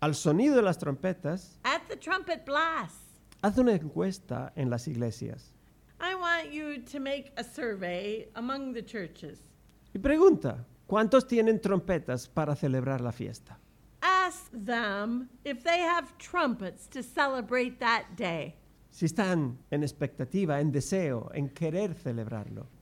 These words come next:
Speaker 2: And if they are with a great anticipation to be able to celebrate it.
Speaker 1: La gran mayoría, la respuesta será no.
Speaker 2: The great majority of churches will have to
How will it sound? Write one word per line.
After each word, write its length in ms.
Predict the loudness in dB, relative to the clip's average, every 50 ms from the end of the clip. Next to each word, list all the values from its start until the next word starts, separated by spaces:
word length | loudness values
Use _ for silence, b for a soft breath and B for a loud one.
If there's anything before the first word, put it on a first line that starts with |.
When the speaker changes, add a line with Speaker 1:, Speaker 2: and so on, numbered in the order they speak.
| -20 -20 _ _ -8 -4
Speaker 2:
And 160 | -4 -2 0
if 180 | -2 -2 -4
they 240 | 0 2 2 2 2 0 -2 -2 -2
are 380 | -2 0 0 0 0 -2 -2 -4
with 260 | -6 -6 -8 -6 -6
a 40 | -6
great 460 | -6 -6 -6 -6 -4 -4 -4 -6 -10 -12 -8
anticipation 1400 | -6 -4 -4 -4 -4 -6 -12 -18 -20 -14 -10 -10 -10 -8 -8 -8 -8 -6 -6 -6 -6 -6 -8 -8 -8 -8 -6 -6
to 80 | -6 -6
be 320 | -6 -6 -8 -4 -4 -2
able 640 | 0 0 0 -2 -2 -4 -4 -4 -4 -4 -4 -6 -10 -16 -16 -8
to 120 | -6 -6
celebrate 720 | -6 -4 -2 -2 0 0 -2 -4 -4 -4 -6 -6 -6 -8 -10
it. 140 | -12 -14 -16 _ _ _ _ _ _ 0
Speaker 1:
La 140 | 0 0 2
gran 300 | 2 2 4 4 4 4
mayoría, 1040 | 4 4 4 2 2 4 4 6 6 6 4 2 2 2 2 2 2 0 -2 -8 -12 -18 _ -20 -20 _ _ _ _ _ _ -4
la 120 | -4 -2
respuesta 420 | -2 -4 -4 -2 -2 -2 -2 -4
será 360 | -6 -6 -4 -4 -4 -4 -6 -8 -14 -20 -20 -14 -8
no. 280 | -6 -4 -4 -4 -6 -8 -10 -16 b b b b b b b b b -10
Speaker 2:
The 120 | -8 -6 -6
great 480 | -6 -8 -8 -4 -4 -4 -4 -6 -8
majority 760 | -6 -4 -4 -4 -2 -2 0 2 2 2 2 0 -2 -4 -6
of 240 | -6 -6 -8 -12 -18
churches 720 | -14 -10 -8 -8 -8 -10 -10 -12 -10 -10 -10 -10 -14 -16 -10
will 240 | -6 -4 -2 -2 -2
have 340 | -4 -4 -6 -6 -6 -6 -10
to 80 | -14 -18